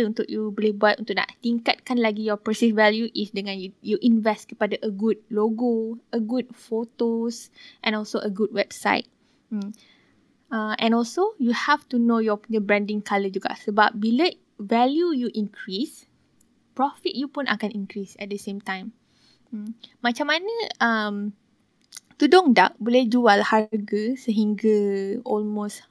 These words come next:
hundred plus, tapi, um,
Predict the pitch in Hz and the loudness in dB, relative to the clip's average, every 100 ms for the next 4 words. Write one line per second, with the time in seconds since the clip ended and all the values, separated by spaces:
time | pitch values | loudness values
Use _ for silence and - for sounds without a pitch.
0 | - 226 220 214 - 277 196 214 - _ | -2 2 4 4 6 4 4 2 -12 _
1 | - - - 254 - 214 220 320 _ _ | -20 -20 0 0 2 0 0 -2 _ _
2 | _ - 220 226 - - 226 240 | _ -4 -2 0 -2 -4 -6 -12